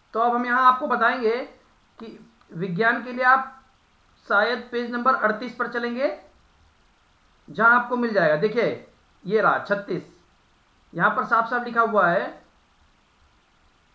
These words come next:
विज्ञान, ठीक है ना। तो मैंने लगभग आपको पेज नंबर बता दिया है, जिससे आपको ढूंढने में आसानी हो जाएगी, क्योंकि इसमें काफ़ी पेज हैं इस पीडीएफ़ में।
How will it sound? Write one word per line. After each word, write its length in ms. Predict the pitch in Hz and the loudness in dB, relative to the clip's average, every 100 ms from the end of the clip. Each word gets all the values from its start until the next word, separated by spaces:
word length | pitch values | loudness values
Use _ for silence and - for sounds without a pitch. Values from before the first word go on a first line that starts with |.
| _ _ _ - | _ _ _ -10
विज्ञान, 540 | 160 180 202 151 113 - _ _ | -6 0 2 2 -2 -14 _ _
ठीक 100 | 190 | -6
है 60 | 262 | -2
ना। 300 | 330 - - - _ _ _ _ _ _ _ _ _ _ - | 0 -2 -6 -18 _ _ _ _ _ _ _ _ _ _ -8
तो 60 | 220 | -4
मैंने 300 | 226 233 254 | -4 -4 -2
लगभग 480 | 247 190 247 247 - _ - | -4 0 -2 -2 -12 _ -2
आपको 280 | 202 202 | -2 -2
पेज 260 | 214 233 240 | -6 -4 -2
नंबर 220 | 240 240 | -2 -2
बता 260 | 220 220 226 | -2 0 0
दिया 240 | 240 226 | 2 -2
है, 120 | 233 | -2
जिससे 260 | 214 190 240 | -4 -8 0
आपको 260 | 220 214 233 | 0 0 -2
ढूंढने 300 | 175 175 214 | -2 -2 -2
में 320 | 254 - - _ _ _ - | -2 -4 -10 _ _ _ -2
आसानी 360 | 185 202 226 | 0 2 -2
हो 100 | 247 | -2
जाएगी, 300 | 220 220 220 | -2 -2 -4
क्योंकि 280 | 240 220 220 | -6 -8 -8
इसमें 240 | 226 240 233 | -8 -8 0
काफ़ी 280 | 202 196 | 0 0
पेज 260 | 233 208 165 | -2 -2 0
हैं 80 | 165 | -2
इस 120 | 165 | -4
पीडीएफ़ 360 | 190 160 151 143 | -6 -6 -6 -8
में। 200 | 127 | -12